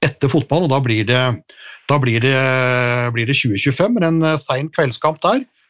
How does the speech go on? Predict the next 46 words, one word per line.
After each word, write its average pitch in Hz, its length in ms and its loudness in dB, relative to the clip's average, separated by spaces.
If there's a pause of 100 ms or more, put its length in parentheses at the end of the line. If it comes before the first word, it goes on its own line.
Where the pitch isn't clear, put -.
(140)
når 160 100 4
det 165 120 2
allikevel 165 500 0
ikke 151 160 -2
er, 143 260 2
eh, 147 160 0
tillatt 135 300 0
med 143 80 0
så 160 100 0
mye 143 160 2
publikum 131 480 2
i 143 60 2
hallen. 185 240 2 (520)
Eh, 143 200 2
det 131 180 2
blir 127 140 0
jo 117 100 0
bra. 110 160 0
Og 135 140 2
så 262 80 0 (160)
kommer 170 260 2
det 247 120 2 (200)
faktisk 208 400 0
da, 190 140 2
vi 214 100 -2
skal 196 160 0
gjøre 180 320 0
litt 208 240 -6
det 175 160 2
danskene 147 400 0
har 160 140 2
gjort. - 240 -4 (440)
Vi 147 80 2
skal 180 220 -2
prøve 165 380 2
da 156 100 2
i 147 80 0
de 175 60 -4
to 156 240 -2
siste 170 240 0
kampene, 170 400 0 (580)
i 165 160 4
denne 160 160 2
toppkampen 143 480 -2
i 165 80 -2
serien, 185 380 0